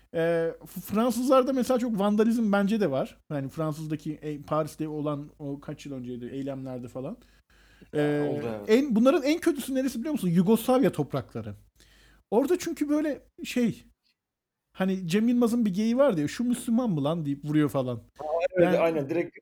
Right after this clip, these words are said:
Speaker 2: direkt kafasını kesiyorlar. Adamı patlatıyor, şey
Speaker 1: Tabii,
Speaker 2: yapıyorlar
Speaker 1: tabii.
Speaker 2: yani.
Speaker 1: Mesela
Speaker 2: İndiriyorlar.
Speaker 1: or-, or-,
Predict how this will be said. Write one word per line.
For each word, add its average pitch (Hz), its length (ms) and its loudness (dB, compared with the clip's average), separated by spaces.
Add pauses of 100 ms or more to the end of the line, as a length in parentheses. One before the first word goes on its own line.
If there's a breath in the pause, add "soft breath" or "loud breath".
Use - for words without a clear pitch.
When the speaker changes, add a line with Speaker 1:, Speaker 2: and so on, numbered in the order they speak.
(160)
Speaker 2:
direkt 190 160 -2
kafasını 185 360 2
kesiyorlar. 135 440 -2
Adamı 139 300 -2
patlatıyor, 139 460 -8
şey 180 140 2
Speaker 1:
Tabii, 156 100 6
Speaker 2:
yapıyorlar - 320 2
Speaker 1:
tabii. 123 100 -4
Speaker 2:
yani. 127 120 -12 (160)
Speaker 1:
Mesela 233 420 2
Speaker 2:
İndiriyorlar. 214 360 6
Speaker 1:
or-, 247 240 4
or-, - 20 -14